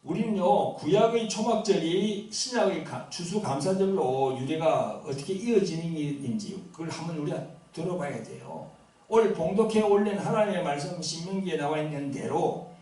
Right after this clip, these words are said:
하나님께서 이스라엘 백성들에게 해마다 유월절, 칠칠절, 초막절을 지키라고 했잖아요. 그죠? 그죠?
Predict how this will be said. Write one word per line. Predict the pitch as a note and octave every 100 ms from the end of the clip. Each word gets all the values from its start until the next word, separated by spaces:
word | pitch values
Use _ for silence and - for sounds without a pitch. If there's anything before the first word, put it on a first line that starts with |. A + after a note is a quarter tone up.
| -
하나님께서 | G3 F3+ D#3 D3 C#3+ F3+ G3 G3+ - - - - - -
이스라엘 | D#3+ D3+ F#3+ G3+ G3+
백성들에게 | G3 F3+ - F#3 F3 D3+ D#3 F#3+ G#3+ - - - -
해마다 | C#4 D4 D4+ D4 C#4 C4+ C4+ - - _ _ -
유월절, | F3+ G3+ G3+ F#3+ F3 E3+ E3+ E3+
칠칠절, | - G3 F#3+ F#3 F3 D#3+ D#3+ - D#3+ - _ _ _ _ _ _ -
초막절을 | F#3+ F#3+ F3+ D3+ C#3+
지키라고 | G#3+ G3 - -
했잖아요. | - G#2+ -
그죠? | - - - - _ _ _ _ _ _ _ _
그죠? | G3+ - -